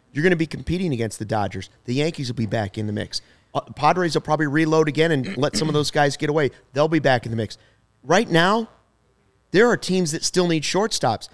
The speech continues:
The Giants have an aging Crawford at shortstop.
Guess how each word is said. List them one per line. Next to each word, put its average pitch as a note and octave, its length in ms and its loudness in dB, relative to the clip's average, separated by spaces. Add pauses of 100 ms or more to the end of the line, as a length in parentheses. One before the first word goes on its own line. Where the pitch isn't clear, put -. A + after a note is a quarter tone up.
(240)
The D3+ 100 0
Giants G3 400 2
have D#3 120 2
an D3+ 160 2
aging E3+ 360 0
Crawford D#3+ 500 0
at B2 100 -2
shortstop. D#3 600 -4